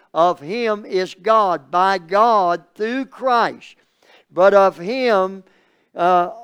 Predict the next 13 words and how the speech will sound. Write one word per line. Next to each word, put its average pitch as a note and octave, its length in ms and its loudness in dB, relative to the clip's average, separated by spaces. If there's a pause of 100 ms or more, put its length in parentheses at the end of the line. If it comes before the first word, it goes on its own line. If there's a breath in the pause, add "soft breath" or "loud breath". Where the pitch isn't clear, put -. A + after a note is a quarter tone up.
are G3 340 4
ye A3 600 -2
in A3 220 -2
Christ F#3+ 600 -2
Jesus, - 880 -14 (680)
who C4 560 -2
of G3 420 -2
God F3 760 4
is F3+ 400 -4
made," E3+ 840 -2
what? F3+ 420 -2 (640)
"Unto E3 680 -4
us." B2 500 -8